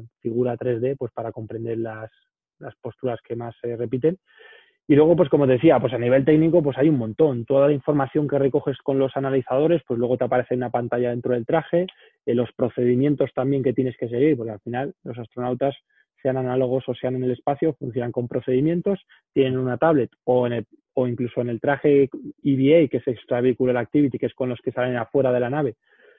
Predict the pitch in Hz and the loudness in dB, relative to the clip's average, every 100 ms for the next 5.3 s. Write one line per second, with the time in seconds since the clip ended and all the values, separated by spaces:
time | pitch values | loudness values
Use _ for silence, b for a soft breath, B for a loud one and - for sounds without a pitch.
0 | b - 120 - 123 127 127 127 - 135 | b -8 -8 -2 -2 0 0 -2 -4 -4
1 | 127 127 135 131 131 127 127 127 123 123 | -4 -2 -2 -2 -2 0 0 0 0 0
2 | 123 123 120 123 120 151 - 220 - - | 0 -2 -2 -2 -2 -4 -2 -6 -6 -6
3 | 117 120 160 - 117 - 127 156 135 - | -4 -4 -6 -6 -8 -6 0 0 0 -2
4 | 123 113 117 117 113 - 127 135 120 123 | -6 -4 -6 -4 -4 -4 0 0 -2 -6
5 | 120 113 | -4 -4